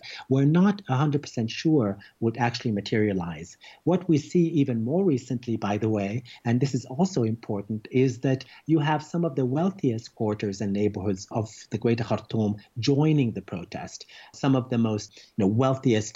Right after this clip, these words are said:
business families and entities and corporations in the private sector, those that are not actually, uh, linked, uh, to the regime, which are few, have not only joined the protest and the mobilization, they have now also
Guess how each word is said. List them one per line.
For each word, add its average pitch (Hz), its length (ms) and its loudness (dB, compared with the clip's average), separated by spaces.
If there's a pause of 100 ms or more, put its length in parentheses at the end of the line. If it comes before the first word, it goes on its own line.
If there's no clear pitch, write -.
(120)
business 127 440 2
families 113 580 -2
and 95 220 -6
entities 110 720 -4
and 104 140 -6
corporations 107 880 0
in 110 140 -4
the 98 60 -2
private 127 420 -2
sector, 104 420 -6
those 107 300 -4
that 101 140 -6
are 95 160 -2
not 104 320 -4
actually, 95 520 -4 (200)
uh, 92 140 -2
linked, 120 440 2
uh, 95 100 -6
to 113 140 -2
the 95 100 -2
regime, 101 380 0
which 98 220 -2
are 90 120 -2
few, 113 420 2 (260)
have 123 240 -2
not 147 180 0
only 139 240 0
joined 147 400 0
the 147 40 -2 (140)
protest 113 400 -4
and 107 80 -4
the 101 60 -4
mobilization, 101 880 0
they 107 80 0 (100)
have 117 100 0
now 120 200 4 (100)
also 110 500 0